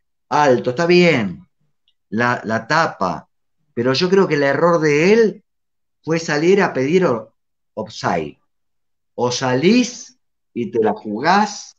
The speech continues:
le cometés penal, hacés lo que quieras, pero no, no am-, no des tres, cuatro pasos y vuelvas para atrás, porque ya quedás mal parado. ¿Me equivoco?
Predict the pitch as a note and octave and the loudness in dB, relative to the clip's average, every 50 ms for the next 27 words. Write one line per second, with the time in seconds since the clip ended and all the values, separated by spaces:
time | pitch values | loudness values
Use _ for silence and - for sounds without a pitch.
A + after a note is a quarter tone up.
0 | _ - G2 G2+ G3 - G#2 G2 G2+ G2 - C3 B2+ - G2+ G2 G#2 C3 D#3+ F3+ | _ -4 -4 -4 -2 -2 -4 -4 -4 -4 -6 -6 -6 -6 -6 -6 -2 0 2 2
1 | F#3+ F#3+ F#3 E3 B2 A2 - C3+ B2 A#2+ A2 G2 F#2+ B2+ E3+ G3+ A3 G#3+ - A#2+ | 2 2 2 0 -2 -2 -2 -2 -2 0 -2 -2 -2 -2 0 0 0 0 0 -4
2 | - - _ _ _ _ _ _ _ _ _ - A2 A#2 A#2+ C3+ E3+ G3 - _ | -6 -12 _ _ _ _ _ _ _ _ _ 0 0 2 2 2 0 -2 -2 _
3 | _ _ _ C#3+ E3 E3+ E3 D#3 - - B2+ C3+ G3 G#3+ G#3+ A3+ A3 G#3+ A3 - | _ _ _ -2 -2 -2 -2 -4 -10 -14 -6 0 0 2 4 4 4 2 0 -4
4 | - F3+ F#3+ F3 F3+ - E3+ - - C#3+ C3 - F3 F#3+ F#3+ - D#3+ C3 B2+ B2+ | -2 0 0 0 0 -2 -2 -2 -2 -4 -6 -6 -8 -10 -8 -8 -8 -6 -6 -4
5 | C3+ D3+ D3+ D3+ C#3 - B2 A#2+ A#2 G#2 G#2+ G2+ F#2 F2+ F2 - - _ _ _ | -2 -2 -2 -2 -4 -4 -4 -6 -6 -6 -6 -6 -6 -6 -8 -12 -16 _ _ _
6 | _ _ _ _ _ _ _ _ B2+ C3+ C#3+ - G#3 G3+ G3+ F#3 F#3 F#3+ F3+ E3+ | _ _ _ _ _ _ _ _ -2 0 2 2 2 2 2 2 2 2 2 0
7 | F#3 F#3+ F#3 D#3+ D#3+ E3+ G3+ G#3 F#3 C#3 G#2 F2+ E2 - - _ _ - G2+ B2 | -2 -2 -2 -2 -2 0 0 2 2 0 -2 -4 -6 -8 -14 _ _ -10 -8 -2
8 | D3+ G3 G3 F#3 F#3 D#3 A2+ - - | -2 -2 0 0 0 0 -2 -2 -8